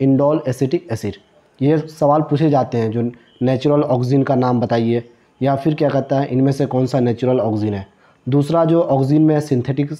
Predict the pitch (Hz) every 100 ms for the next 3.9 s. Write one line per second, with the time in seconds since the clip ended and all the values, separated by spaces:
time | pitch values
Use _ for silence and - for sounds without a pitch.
0 | - 135 127 135 131 - _ - 139 -
1 | 165 151 151 143 127 139 135 139 - _
2 | _ _ _ _ _ _ 143 151 143 170
3 | 165 156 143 131 139 _ _ 123